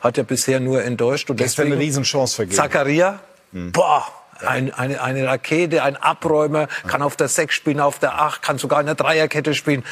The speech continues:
Speaker 1: Also fünf Millionen bei den Summen, die man bei anderen Spielern ausgegeben hat, würde ich sagen,
Speaker 2: Ja, die
Speaker 1: ja.
Speaker 2: Zeiten haben sich verändert bei den Bayern, ganz offensichtlich. Lewandowski.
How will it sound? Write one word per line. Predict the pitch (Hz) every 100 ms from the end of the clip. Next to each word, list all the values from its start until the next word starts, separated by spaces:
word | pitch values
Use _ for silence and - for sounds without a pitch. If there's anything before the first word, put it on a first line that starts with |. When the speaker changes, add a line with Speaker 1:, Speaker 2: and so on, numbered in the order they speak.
| - -
Speaker 1:
Also | - 123 - 117
fünf | 90 - 156 170 151
Millionen | 135 123 131 170 180 - - -
bei | -
den | 123 139
Summen, | 156 160 156
die | 143
man | 139 135 131
bei | - 120
anderen | 135 143 147
Spielern | - 143 135
ausgegeben | 117 131 - 139 151 147
hat, | 151 - - - -
würde | 135 131
ich | 127 131
sagen, | - 135 123 123 120 113 -
Speaker 2:
Ja, | -
die | 117
Speaker 1:
ja. |
Speaker 2:
Zeiten | 131 110 104
haben | 120
sich | 127 117
verändert | 147 196 143
bei | 110
den | 107 107
Bayern, | 98 98
ganz | 98 98
offensichtlich. | 113 110 123 107 110 107 101
Lewandowski. | 170 160 160 156 139 131 - - - -